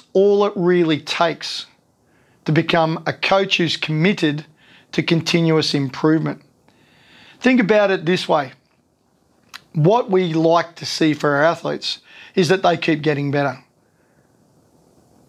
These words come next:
Simply, clearly apply that same principle to yourself.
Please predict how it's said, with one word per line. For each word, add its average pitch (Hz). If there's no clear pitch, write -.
Simply, 208
clearly 165
apply 170
that 160
same 185
principle 160
to -
yourself. 143